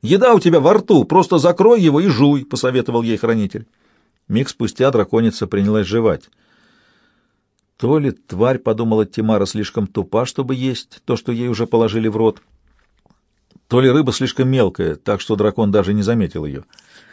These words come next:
Девушка покачала головой. Вряд ли более-менее крупная речная рыба будет ходить на отмеле в мутной теплой воде.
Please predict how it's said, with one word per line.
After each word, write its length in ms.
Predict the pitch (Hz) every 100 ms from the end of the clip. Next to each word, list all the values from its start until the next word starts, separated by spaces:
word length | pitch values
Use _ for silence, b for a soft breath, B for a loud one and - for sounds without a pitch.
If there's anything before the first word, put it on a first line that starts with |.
| b b _ _ _ -
Девушка 460 | 85 113 127 - 107
покачала 460 | 98 110 - 104
головой. 480 | 92 95 101 147 147 - b b b b b b b b b b _ -
Вряд 340 | 95 127 -
ли 80 | 107
более-менее 600 | 92 117 117 113 113 107
крупная 580 | - 131 135 117 110 101
речная 440 | 107 - 113 110
рыба 340 | 107 101 98 -
будет 260 | 101 98 98
ходить 280 | 107 104 104
на 120 | 104
отмеле 440 | 120 127 113 101
в 100 | 87
мутной 300 | 98 107 101
теплой 300 | 92 101 101
воде. 380 | 98 95 95 90